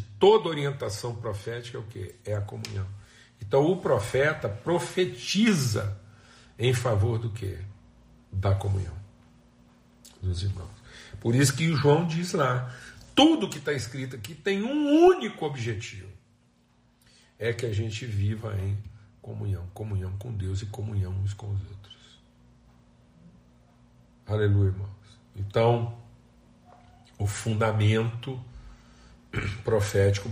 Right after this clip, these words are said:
passa por uma estruturação, uma manifestação, uma, uma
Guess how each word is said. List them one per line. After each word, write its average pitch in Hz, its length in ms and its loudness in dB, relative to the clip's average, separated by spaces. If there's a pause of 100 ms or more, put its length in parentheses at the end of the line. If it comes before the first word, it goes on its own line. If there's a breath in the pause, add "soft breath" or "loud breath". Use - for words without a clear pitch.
(100)
passa 120 840 4 (640 loud breath)
por 120 120 4
uma 117 200 8
estruturação, 135 1200 4
uma 123 160 4
manifestação, 120 1400 0 (360 loud breath)
uma, 120 420 2
uma 107 400 2